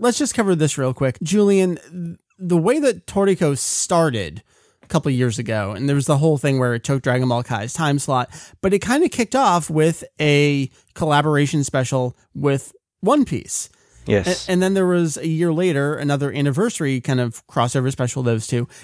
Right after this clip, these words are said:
Speaker 1: And then a year after that, which was this year, they brought Dragon Ball into the fold. Those
Speaker 2: Yes.
Speaker 1: two Toriko and One Piece specials, it took a while, but those finally did get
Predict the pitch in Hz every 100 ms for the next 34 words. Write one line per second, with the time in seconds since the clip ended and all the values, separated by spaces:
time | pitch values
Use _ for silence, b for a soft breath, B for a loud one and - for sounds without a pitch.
0 | - 165 233 175 233 247 196 175 165 220
1 | 151 143 135 139 156 233 - 101 98 -
2 | 139 143 127 180 208 165 117 117 117 123
3 | 117 117 - - B B B 156 175 185
4 | 113 - 247 262 262 220 - 208 214 208
5 | 190 185 160 170 202 160 147 147 127 131
6 | 123 - - 156 220 175 214 262 156 143
7 | 165 220 190 - 208 208 180 143 190 170
8 | 143 156